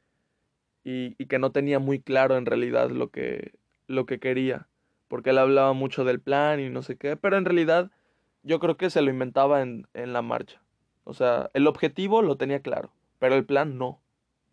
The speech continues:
Eso era yo lo que, lo que me supongo. Porque no puedes tener un plan así de todo lo que va a pasar, pues obviamente no. El objetivo lo tenía ahí claro. Y pues sí, hicieron todo lo posible como equipo para llegar a ese objetivo, pero luego,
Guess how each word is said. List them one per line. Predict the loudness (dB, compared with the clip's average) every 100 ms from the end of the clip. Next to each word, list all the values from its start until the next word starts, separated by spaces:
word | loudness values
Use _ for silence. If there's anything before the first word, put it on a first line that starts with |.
| _
Eso | -14 -2 0
era | 2 0 -4 -10 _ _ _
yo | -6 -4
lo | -4
que, | -4 -10 -10
lo | -8 -8
que | -8
me | -12
supongo. | -16 -20 -20 -20 _ _ _ -4
Porque | 0 2
no | 0
puedes | 2 0
tener | 2 -2
un | -2 -2
plan | -2 0
así | 0 -4 -8 _ _
de | -18
todo | 0 4 4
lo | 2
que | 0
va | -2
a | -2
pasar, | -8 -12
pues | -20 -16
obviamente | -8 -6 -6 -8 -10
no. | -10 -10 -12 _ _ _
El | -2
objetivo | -2 -2 -6 -2 2
lo | 0
tenía | -2 -12 -10
ahí | -10 -12
claro. | _ -16 -16 _ _ _ _ _ _ _ _ _ _ _ _ _ -20
Y |
pues | -14 -8
sí, | -6 -8 _ _ _ _ _
hicieron | -14 -2 2 2 0
todo | 2 2 4
lo | 0
posible | -4 -10 -8 -8
como | -8 -12
equipo | -12 -12 -16
para | -10 -6
llegar | -4 -2 0
a |
ese | 0 -4
objetivo, | -10 -14 -4 -4 -2
pero | -2
luego, | 0 2 0 -4